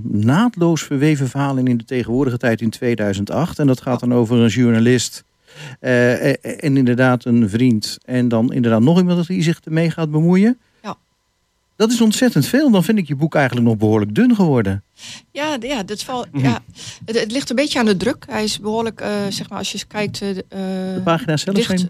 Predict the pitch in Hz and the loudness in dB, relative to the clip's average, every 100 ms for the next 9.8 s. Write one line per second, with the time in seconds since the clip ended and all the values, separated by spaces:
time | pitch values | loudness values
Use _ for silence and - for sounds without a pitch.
0 | 170 208 - - 175 185 254 - - 247 | -4 -6 -6 -8 -6 -4 -4 -6 -8 -4
1 | 185 170 101 - _ _ _ _ 190 196 | -2 -2 -2 -8 _ _ _ _ -4 -2
2 | 190 196 185 - - - - 226 - 185 | 0 -2 -6 -10 -10 -10 -4 -6 -4 -6
3 | 185 180 196 214 220 202 196 190 - 202 | -6 -6 -4 -2 0 0 0 -2 -6 -4
4 | 185 185 190 190 185 180 165 196 247 226 | -4 -8 -6 -6 -6 -8 -8 -8 -8 -8
5 | 202 208 196 208 220 208 202 - 165 143 | -8 -8 -8 -8 -6 -6 -6 -8 -12 -12
6 | - 156 220 - 190 127 95 120 170 180 | -12 -6 -2 0 2 2 0 -2 -2 -2
7 | 95 - _ _ 185 143 - 92 - 139 | -4 -12 _ _ -4 -4 -2 -6 0 0
8 | 143 127 107 120 - 131 123 117 180 - | 2 0 2 2 2 0 2 0 0 0
9 | 202 202 175 160 151 151 139 127 | -2 -2 -2 -2 -2 -4 -4 -2